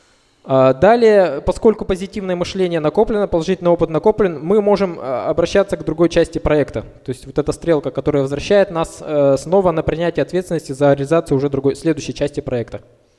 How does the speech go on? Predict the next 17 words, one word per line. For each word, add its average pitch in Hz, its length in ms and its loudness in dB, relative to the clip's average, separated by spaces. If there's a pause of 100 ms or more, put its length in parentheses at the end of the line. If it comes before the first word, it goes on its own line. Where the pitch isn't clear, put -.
(420)
И 139 40 -4
то 190 80 2
есть, 190 140 0
проходя 208 420 2
вот 190 140 -2
эту 190 240 0 (680)
ситуацию 175 540 2
по 156 120 -4
кругу, 196 380 2
накапливая 165 580 0
опыт, 185 400 -2
получая 160 520 0
выгоду, 170 420 0 (400)
то - 80 -10
есть - 140 -10
нака-, 165 360 -6
накачивая 156 1040 -4